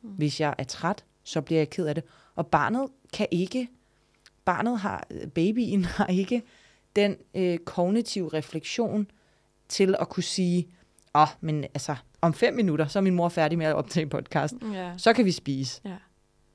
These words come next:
Speaker 2: Det, det, det ved det barn jo ikke.
Speaker 1: Nej.
Speaker 2: Fordi barnets sprog er jo følelserne.
Speaker 1: Mm.
Speaker 2: Og intuitionen og det kropslige.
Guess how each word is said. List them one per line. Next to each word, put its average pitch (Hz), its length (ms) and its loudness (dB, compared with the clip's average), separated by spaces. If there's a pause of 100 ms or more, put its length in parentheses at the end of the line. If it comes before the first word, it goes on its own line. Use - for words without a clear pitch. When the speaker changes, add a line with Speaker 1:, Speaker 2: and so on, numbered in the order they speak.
(120)
Speaker 2:
Det, 202 220 -4
det, 233 260 -4
det 220 140 2
ved 254 220 4
det 254 120 -2
barn 233 260 0
jo 240 80 -4
ikke. - 280 -8 (140)
Speaker 1:
Nej. 180 100 -14 (100)
Speaker 2:
Fordi 214 300 -2
barnets 214 500 0
sprog - 480 2
er 165 120 0
jo 170 220 0 (180)
følelserne. 240 640 0 (200)
Speaker 1:
Mm. 196 80 -16 (500)
Speaker 2:
Og 180 160 2
intuitionen 190 840 -2
og 165 80 -4
det - 120 -8
kropslige. - 560 -8